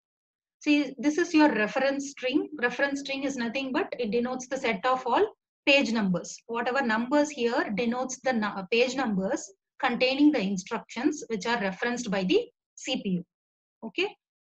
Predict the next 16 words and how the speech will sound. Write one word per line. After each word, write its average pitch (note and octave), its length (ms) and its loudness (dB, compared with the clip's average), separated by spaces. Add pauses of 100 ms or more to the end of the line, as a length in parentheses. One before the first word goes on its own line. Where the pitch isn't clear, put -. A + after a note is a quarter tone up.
(420)
So D#4+ 180 -2
initially E4+ 640 4
the, A#3+ 480 0 (240)
uh, A3+ 140 -6 (120)
problem C#4+ 400 6
starts B3 480 2
with D4+ 140 0 (200)
all B3+ 220 4 (120)
empty A#3+ 340 0
frames. - 480 -6
We A#3 100 -4
have B3 180 2
been D4+ 140 6
initially C4+ 480 0
given B3+ 280 -2
with C4 100 -4